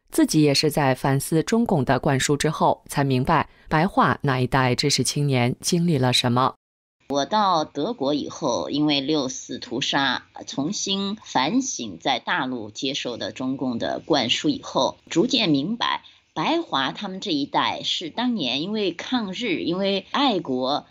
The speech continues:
Speaker 2: 误上了中共的贼船，因为中共当年也是打着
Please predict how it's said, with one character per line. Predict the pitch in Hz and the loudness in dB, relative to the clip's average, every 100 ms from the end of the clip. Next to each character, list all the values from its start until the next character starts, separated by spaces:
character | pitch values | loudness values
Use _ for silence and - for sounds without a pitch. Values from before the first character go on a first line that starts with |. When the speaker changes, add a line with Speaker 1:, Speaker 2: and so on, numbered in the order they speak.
| - | -2
Speaker 2:
误 | 285 196 | 2 2
上 | 170 233 175 131 | 0 0 0 -4
了 | 104 | -6
中 | 208 208 208 | -6 -6 -4
共 | 190 131 | -4 -4
的 | 117 | -4
贼 | 127 131 165 | -4 -2 -4
船， | - 107 78 90 - | -4 -6 -6 -10 -2
因 | 233 | 4
为 | 254 | 4
中 | 262 294 262 | 4 2 2
共 | 269 190 | 2 0
当 | 160 233 240 | 0 2 4
年 | 151 123 117 | 2 2 2
也 | 151 | 0
是 | 190 196 | 0 -4
打 | 175 127 104 | -4 -4 -4
着 | 117 123 139 | -6 -2 -2